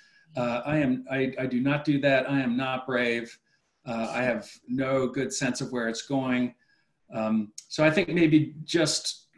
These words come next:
uh, thinking through the economic fundamentals might be, uh,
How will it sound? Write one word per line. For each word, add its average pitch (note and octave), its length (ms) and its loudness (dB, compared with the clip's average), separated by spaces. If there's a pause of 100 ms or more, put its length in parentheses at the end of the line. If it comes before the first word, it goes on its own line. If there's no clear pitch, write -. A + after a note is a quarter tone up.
uh, D#3+ 120 -8
thinking D#3 320 -2
through D#3+ 140 2
the D3+ 60 8
economic C#3 380 2
fundamentals C#3+ 840 2
might C#3+ 320 0
be, C#3+ 600 4
uh, B2 640 -2